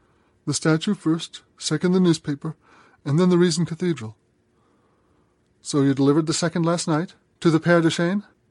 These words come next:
Duhem shook his head. "No, sir, the other paper." Louverture swore under his breath, turned to the door and knocked on it harshly. The gardien on the other side opened it, and he stepped through.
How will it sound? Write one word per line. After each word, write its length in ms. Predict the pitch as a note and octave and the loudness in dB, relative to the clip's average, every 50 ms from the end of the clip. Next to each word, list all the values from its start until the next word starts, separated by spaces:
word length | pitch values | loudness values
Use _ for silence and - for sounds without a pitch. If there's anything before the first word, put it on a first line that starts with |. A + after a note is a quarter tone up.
| _ _ _ _ _ _ _ _ _ _ _ _ _ _ _ _ _ _ _ _ _ _ _ _ _ _ - | _ _ _ _ _ _ _ _ _ _ _ _ _ _ _ _ _ _ _ _ _ _ _ _ _ _ 0
Duhem 280 | E3 D#3 E3+ E3+ E3 | 2 4 4 4 2
shook 200 | - - E3+ D3+ | 2 0 -2 -2
his 160 | - C3+ - | -2 -6 -4
head. 240 | - D3 C3 B2 G#2 - _ _ _ _ _ _ _ | -4 -6 -6 -6 -8 -14 _ _ _ _ _ _ _
"No, 220 | - E3 G#3 A#3+ A3+ | -2 2 2 2 2
sir, 260 | - - D#3 C#3 - _ _ _ _ | 0 -2 -4 -4 -6 _ _ _ _
the 180 | E3+ F#3 F3 | 0 2 4
other 140 | G3+ G#3+ A#3 | 4 4 2
paper." 380 | E3 - D#3 D3 - - C#3 - _ _ _ _ _ _ _ _ _ _ _ _ _ _ _ _ _ | 0 0 -2 -2 -2 -6 -14 -16 _ _ _ _ _ _ _ _ _ _ _ _ _ _ _ _ _
Louverture 460 | C3 B2 B2 A2+ - - C#3+ C3+ B2 A2+ | -6 -6 -6 -6 -4 0 0 0 0 0
swore 400 | - - - C3+ C3 C3 B2 B2 | -4 -6 -4 -4 -2 -2 -2 -2
under 160 | B2 A#2+ A#2+ | -2 -4 -4
his 120 | A2+ A2 | -6 -8
breath, 360 | - _ C3 C3 B2 A2 - _ _ - - - - _ _ | -8 _ -4 -4 -4 -6 -10 _ _ -20 -20 -20 -20 _ _
turned 260 | - - E3+ D#3+ D3 | 0 2 2 4 4
to 80 | - C3+ | 2 0
the 100 | B2+ B2 | -2 2
door 240 | B2 C#3+ D3 C3+ B2+ | 4 4 4 4 2
and 80 | B2 | 2
knocked 240 | B2+ C#3 C3+ - - | 0 0 -2 0 -2
on 100 | B2+ A#2+ | -2 -4
it 80 | A2+ G#2 | -2 -4
harshly. 420 | - D3 C#3 - - A#2+ G#2+ G#2 - _ _ _ _ _ _ _ _ | -4 -4 -4 -4 -6 -8 -10 -10 -12 _ _ _ _ _ _ _ _
The 100 | - C3+ | -8 -2
gardien 420 | A#2 D3+ C#3+ C3 C3 C#3+ D3 D3 C#3 | 2 2 2 2 2 2 4 4 4
on 100 | C3+ C3+ | 2 2
the 120 | C3+ C#3 | 2 2
other 160 | C#3 C3+ C3+ | 2 0 0
side 360 | - - - D3+ D3 C#3 C3 | -4 -2 -2 0 0 2 2
opened 280 | C3+ C#3 - - C3 A#2+ | 0 0 0 -2 -4 -2
it, 80 | A#2+ A2 | -2 -4
and 200 | A2+ A#2 A2+ G#2 | -4 -4 -4 -4
he 80 | B2 | -6
stepped 340 | - - - C#3+ C3 - - | -8 -4 -4 -4 -4 -4 -6
through. 340 | - - D3 C#3 B2 A2 | -4 0 0 0 0 -2